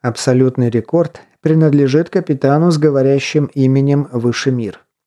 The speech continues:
Он поднял свой литкор на пять километров.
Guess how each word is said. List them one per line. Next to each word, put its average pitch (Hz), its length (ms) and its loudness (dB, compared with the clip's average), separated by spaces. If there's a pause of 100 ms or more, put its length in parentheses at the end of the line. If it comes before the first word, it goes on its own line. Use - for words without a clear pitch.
(220)
Он 117 160 -4
поднял 120 440 0
свой 120 260 0
литкор 117 460 0
на 117 120 -4
пять 113 280 -4
километров. 117 760 -4